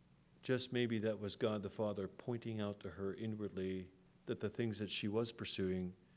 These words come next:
don't work, that they can't give to her what she thought they would. Sometimes in the midst of all of that malaise, it's really God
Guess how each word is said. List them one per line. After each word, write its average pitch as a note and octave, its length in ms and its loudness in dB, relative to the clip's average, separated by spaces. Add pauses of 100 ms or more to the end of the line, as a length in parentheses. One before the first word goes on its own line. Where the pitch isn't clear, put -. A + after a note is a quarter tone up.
(400)
don't F#2+ 260 2
work, F2+ 400 -6 (600)
that B2 140 0
they A2+ 140 6
can't A#2+ 440 -6
give C3 240 4
to G#2 100 -2
her F2+ 420 -2 (480)
what A2 160 2
she - 180 -4
thought G2 300 -2
they F#2 100 -2
would. F2 400 -2 (1400)
Sometimes A2 840 2
in A#2 160 2
the G#2+ 80 6
midst A#2+ 380 4
of G#2 120 0
all A#2+ 260 2
of G#2+ 100 2
that G2+ 220 2 (880)
malaise, G#2+ 1080 4 (920)
it's A#2+ 180 0
really C3 260 2
God A2 580 -2